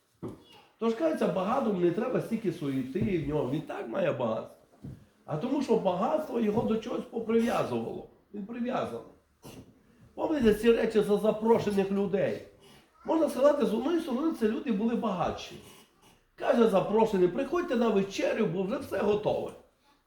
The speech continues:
І хто з них прийшов? Ніхто не прийшов, тому що всі були зайняті від с-, с-, свого статку.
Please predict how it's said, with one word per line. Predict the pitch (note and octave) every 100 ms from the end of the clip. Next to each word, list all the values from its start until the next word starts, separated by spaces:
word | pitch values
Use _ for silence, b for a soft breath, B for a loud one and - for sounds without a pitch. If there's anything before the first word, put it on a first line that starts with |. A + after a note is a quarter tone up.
| _ _ _ _ _ _ _ _ -
І | F#3+
хто | - D4+
з | A#3
них | B3+ -
прийшов? | A#3 - G#3 G#3 - - _ _ _ _ _ _ C4 _ _ - _ _ _ _ _ -
Ніхто | F4 F4+
не | E4 F4
прийшов, | E4 C#4 D4+ D#4+
тому | C#4 C4+ A#3
що | A#3 C4
всі | A#3+ E4
були | D#4+ B3 B3 G3+
зайняті | A3+ B3 A3 G#3 A3 G#3+ - - _ -
від | B3+ D4
с-, | - - _ - - -
с-, | - F3 - - A2+
свого | - B3+ A3 F#3
статку. | - B2 - -